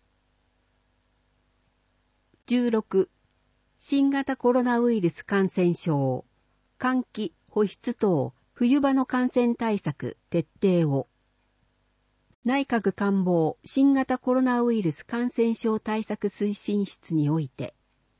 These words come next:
慣例な場面における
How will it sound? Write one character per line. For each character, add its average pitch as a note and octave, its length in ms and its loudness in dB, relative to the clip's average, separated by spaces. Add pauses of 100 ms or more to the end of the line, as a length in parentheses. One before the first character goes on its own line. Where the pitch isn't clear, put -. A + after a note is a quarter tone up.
(440)
慣 C4 260 0
例 B3 200 2
な A#3+ 160 2
場 A#3 140 0
面 G3 260 2
に D#3+ 100 2
お D3+ 100 0
け D#3 200 -4
る C#3+ 240 -2